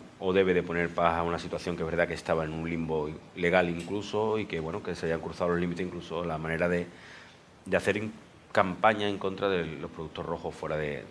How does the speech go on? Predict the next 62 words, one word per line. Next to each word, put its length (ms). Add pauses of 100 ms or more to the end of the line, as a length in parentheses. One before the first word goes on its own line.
de 80
España 400
y, 40
bueno, 220
que 80
era 100
un 120
daño 220
que 40
se 60
estaba 200
haciendo 260
a 20
la 80
zona, 260
¿no? 380 (320)
Eh, 280 (500)
la 240
Diputación 760
ha 20
explicado 340
un 120
poco 280
el 60
papel 260
que 100
va 80
a 20
jugar, 480
ese 200
diez 140
por 160
ciento 260
que 60
tiene 180
que 60
aportar, 500
esa 200
cantidad 400
que 100
tiene 180
que 120
prever, 320
que 80
entiendo 400 (420)
que 80
se 140
van 120
a 60
incluir 300
ya 80
en 60
los 80
próximos 280
presupuestos, 460
que 60
hay 60
capacidad 460
para 240
incluir 320
esa 200
capa-, 260